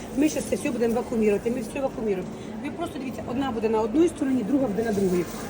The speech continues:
Отака вона обалденна рибка, дівчатки, подивіться, вона плотна,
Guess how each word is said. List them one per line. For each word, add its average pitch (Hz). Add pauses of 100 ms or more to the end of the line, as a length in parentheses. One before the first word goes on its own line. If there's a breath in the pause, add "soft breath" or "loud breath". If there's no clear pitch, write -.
(120)
Отака 220
вона 226 (100)
обалденна 220
рибка, 247
дівчатки, 196
подивіться, 220
вона 240 (420)
плотна, 202